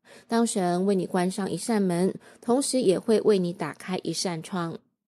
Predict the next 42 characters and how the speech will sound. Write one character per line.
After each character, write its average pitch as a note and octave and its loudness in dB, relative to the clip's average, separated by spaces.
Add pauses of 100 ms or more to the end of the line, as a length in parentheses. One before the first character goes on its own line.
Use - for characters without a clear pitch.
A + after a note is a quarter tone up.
(240)
有 F3+ 0
时 G3+ -2
候 A#3 4
你 G#3 2
无 F#3+ 0
法 F3+ -4
断 G#3 0
定 G#3 2 (220)
某 B3 2
一 E4 4
种 C4 4
情 G3+ -4
况 A3+ 0
一 - -2
定 G#3+ 4
是 G#3 -2
好 - -6
的 - -6
或 G3 0
是 F#3 -4
坏 F3+ -4
的， - -6 (480)
不 G#3+ 6
如 G3 8
就 G#3 6
想 F#3+ 0
象 G3+ -2
美 E3+ 0
好 F#3 -4
的 E3+ -4
画 F#3+ 0
面， F#3 0 (360)
然 G3+ 0
后 C#4 2
等 E3+ -2
待 F#3+ -2
实 - -8
现 E3+ -4
的 D#3 -4
那 D#3 -2
一 - -6
刻。 - -8